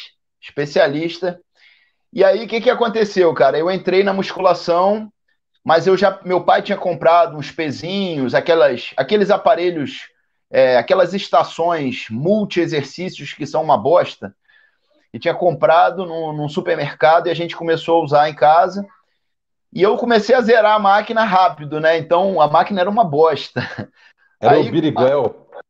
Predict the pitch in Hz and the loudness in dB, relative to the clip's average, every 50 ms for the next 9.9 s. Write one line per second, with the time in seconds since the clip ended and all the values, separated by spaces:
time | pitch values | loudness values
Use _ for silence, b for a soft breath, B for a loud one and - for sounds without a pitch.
0 | _ _ _ - - - _ - 131 127 127 120 - - 156 160 160 175 208 226 | _ _ _ -20 -20 -8 _ 2 2 4 4 0 2 2 4 4 4 2 0 -2
1 | 190 - 202 214 214 208 220 220 214 214 202 196 190 175 165 151 139 120 107 95 | -2 0 0 0 0 0 2 4 4 4 4 4 2 2 0 0 0 -2 -4 -8
2 | - _ _ _ _ _ _ _ _ - 156 175 180 175 180 175 - - 160 170 | -14 _ _ _ _ _ _ _ _ -4 -2 0 0 -2 -4 -8 -2 -2 0 2
3 | 185 185 175 160 170 175 175 190 196 190 170 - 180 - 175 165 165 180 180 180 | 2 2 2 0 0 0 0 2 2 2 2 2 0 0 0 -2 0 0 -2 -2
4 | 180 165 143 - - 170 160 147 - - - 170 196 214 196 147 - 127 117 131 | -2 -6 -8 -6 -2 0 0 0 0 0 -2 0 2 2 0 0 0 0 2 2
5 | 139 147 156 165 - 180 170 185 185 - - - 170 175 165 151 147 156 170 185 | 0 0 -2 -2 -2 -4 -2 -2 -2 -2 -2 -2 0 2 4 4 4 4 4 2
6 | 185 185 185 190 190 190 190 - _ _ _ _ _ _ _ _ _ _ - 180 | 2 0 0 -2 -2 -2 -4 -10 _ _ _ _ _ _ _ _ _ _ 0 2
7 | 170 170 170 185 202 196 156 180 202 190 196 180 - - 170 180 180 165 147 131 | 2 2 2 2 0 2 4 4 4 2 2 -4 -6 0 2 2 2 2 0 2
8 | 160 160 156 170 190 185 175 170 156 156 160 180 175 - 170 170 160 139 - 147 | 2 4 4 4 4 2 0 0 2 2 0 0 0 -2 -8 -10 -10 -2 2 4
9 | 147 160 170 190 180 180 160 165 156 151 156 - 156 165 180 196 220 | 4 4 4 2 -2 -2 -2 -2 -4 -4 -6 -10 -10 -8 -8 -8 -8